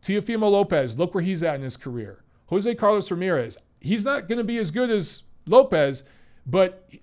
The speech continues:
look at what he does, the numbers he does in his hometown when he fights up in Fresno. Crazy numbers, right? They know how to build prospects. Those of you guys, you know, who are, who are kinda new to boxing,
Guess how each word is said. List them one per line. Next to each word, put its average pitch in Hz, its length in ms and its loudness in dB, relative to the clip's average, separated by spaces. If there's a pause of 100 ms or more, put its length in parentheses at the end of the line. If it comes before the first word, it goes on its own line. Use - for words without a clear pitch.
(120)
look 202 300 0
at 220 100 -2
what 202 260 -2
he 185 160 -6
does, 147 420 2
the 139 100 -4
numbers 165 380 -2
he 156 100 -4
does 143 300 0
in 139 80 -8
his 127 120 -8
hometown 156 460 -4
when 135 100 -6
he 123 60 -6
fights 175 340 -4
up 139 160 -6
in 120 80 -8
Fresno. 139 540 -4 (560)
Crazy 233 360 2
numbers, 180 520 -4
right? 196 320 -4 (520)
They 165 220 -2
know 254 140 0
how 196 100 0
to 190 100 0
build 160 280 -2
prospects. - 720 -6 (400)
Those 196 200 2
of 214 100 -6
you 233 80 -4
guys, 214 360 2
you 180 140 -10
know, 151 180 -4
who 156 160 0
are, 139 120 0
who 147 120 -4
are 135 100 -4
kinda 190 220 -4
new 180 160 -4
to 196 80 -4
boxing, 185 680 -2